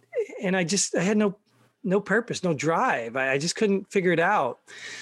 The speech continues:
So I reached out to a buddy of mine, Mike, and I, I told him, I said, "Hey, I wanna try something. I wanna try to,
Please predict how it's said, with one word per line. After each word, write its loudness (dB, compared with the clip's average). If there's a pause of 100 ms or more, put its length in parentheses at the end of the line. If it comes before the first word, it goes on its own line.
(800)
So 2
I 6
reached 4
out 2
to 2
a 4
buddy 4
of 0
mine, 0
Mike, 0
and 0
I, -2
I -4
told 0
him, 0
I -2
said, -4
"Hey, 0 (300)
I -2
wanna 0
try 2
something. -4
I -4
wanna -2
try -2
to, 0